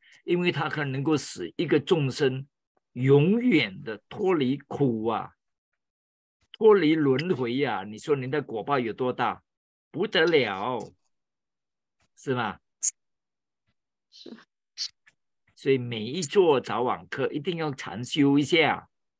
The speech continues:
Speaker 1: 至少要禅修十分钟、十五分钟，不要，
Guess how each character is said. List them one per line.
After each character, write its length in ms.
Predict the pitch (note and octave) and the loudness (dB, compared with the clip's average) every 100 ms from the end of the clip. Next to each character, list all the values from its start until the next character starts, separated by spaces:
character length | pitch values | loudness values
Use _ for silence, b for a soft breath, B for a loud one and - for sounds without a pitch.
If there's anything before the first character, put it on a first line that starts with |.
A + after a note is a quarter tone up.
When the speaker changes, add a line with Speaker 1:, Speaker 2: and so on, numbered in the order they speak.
| _ _ _ _ _ _ _ _ _ _ | _ _ _ _ _ _ _ _ _ _
Speaker 1:
至 200 | - B3+ | -8 -6
少 260 | D#3 A#2+ A#2+ | -2 -2 2
要 160 | D3+ | 0
禅 240 | C3+ B2 C3 | 0 -6 -8
修 360 | B2 D3 C#3+ | -2 0 2
十 360 | C#3 - - C3+ | -2 -6 -4 -4
分 200 | D3 D3 | 0 0
钟、 220 | C#3+ D3 | 0 -2
十 160 | C#3+ C#3 | -4 -4
五 140 | C#3 | -2
分 220 | G#2+ B2+ B2+ | -2 -4 0
钟， 340 | C3 B2 B2 - _ _ _ | -2 -2 -12 -16 _ _ _
不 100 | A2 | -2
要， 540 | F3 E3+ C3 G#2 E2 | 0 2 0 -4 -8